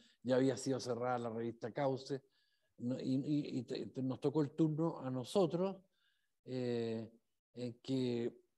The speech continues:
bueno, se nos bloqueó toda, se nos bloquearon todas las formas de ayuda. Naturalmente nosotros pensábamos que publicaciones como las nuestras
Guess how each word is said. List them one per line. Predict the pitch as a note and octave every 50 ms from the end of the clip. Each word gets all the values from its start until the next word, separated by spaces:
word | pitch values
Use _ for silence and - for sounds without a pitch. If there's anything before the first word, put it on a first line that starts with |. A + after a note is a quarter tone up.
| _ -
bueno, | D3+ F3 D3+ D3
se | - - E3
nos | D#3 D#3+ C#3 C#3
bloqueó | D#3 D#3+ D#3 D3+ - F#3 F#3 F#3+ F#3+ G3 G3 F#3+ - - - - _
toda, | - F3+ F#3 G3+ G3 - G3+ -
se | - D3
nos | D3 C3+
bloquearon | C3+ C#3 C3+ D#3 E3+ F3 E3+ D3+ E3+
todas | - F3+ F3
las | F3 E3 -
formas | - - E3 D#3 D3+ D#3 C#3+
de | C#3 C3
ayuda. | A#2+ B2 A#2+ A2 F#2 E2 E2+ _ _ _ _ _ _ _ _ -
Naturalmente | - C3 B2 C#3+ C#3+ D3+ D#3 D#3 D#3 E3 D#3 D#3 E3
nosotros | D3+ C#3+ B2 D3+ D3+ D3 D3+ C3
pensábamos | C3+ B2+ A2 - - D3+ D3 D3+ D3+ D3 D#3+ D3+ - - _ _ _ _ _ _ _ _ _ _ _ _ _
que | - C3+ A#2+
publicaciones | - C3+ C3 B2+ B2+ B2 B2+ A#2 - - D#3+ D#3 D#3+ D#3+
como | - D3+ D3
las | C3+ C3+ C3 C3+
nuestras | C#3 D3+ E3 E3 E3 - - E3 D3+